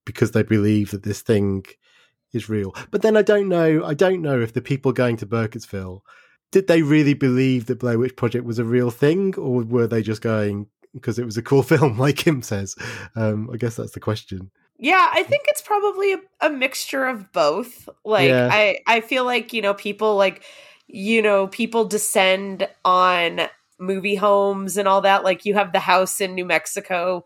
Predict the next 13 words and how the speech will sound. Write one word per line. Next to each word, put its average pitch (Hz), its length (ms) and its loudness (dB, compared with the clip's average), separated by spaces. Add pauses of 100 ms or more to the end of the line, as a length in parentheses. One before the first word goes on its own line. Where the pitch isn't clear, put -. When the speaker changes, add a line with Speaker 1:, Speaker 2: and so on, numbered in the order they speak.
(260)
Speaker 2:
with 202 180 0
Speaker 1:
Hmm. 117 80 -6
Speaker 2:
Breaking 196 400 -2
Bad, 165 540 4
and, 165 180 -2 (360)
like, 190 180 4
Speaker 1:
Right, 156 240 4
Speaker 2:
they've 220 160 4
Speaker 1:
yeah. 196 100 2
Speaker 2:
actually 247 460 0
had 233 220 2
to, 233 80 0
like, 202 240 0